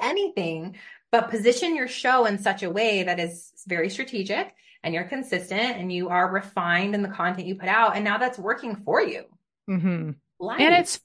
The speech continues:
Speaker 2: fun. And I'm connecting. I've had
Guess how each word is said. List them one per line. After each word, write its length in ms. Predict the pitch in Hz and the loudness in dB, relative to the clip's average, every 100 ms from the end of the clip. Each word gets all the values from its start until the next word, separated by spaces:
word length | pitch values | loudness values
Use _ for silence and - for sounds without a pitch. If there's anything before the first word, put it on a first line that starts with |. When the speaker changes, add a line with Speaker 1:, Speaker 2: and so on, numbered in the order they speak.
| _ | _
Speaker 2:
fun. 320 | 262 302 311 | 4 4 4
And 200 | 202 226 | 2 4
I'm 140 | 247 233 | 4 2
connecting. 840 | - 226 196 190 _ 254 247 240 | 0 -2 0 -2 _ 0 0 0
I've 220 | - 202 196 | 0 -2 -2
had 360 | 185 202 185 | 0 0 0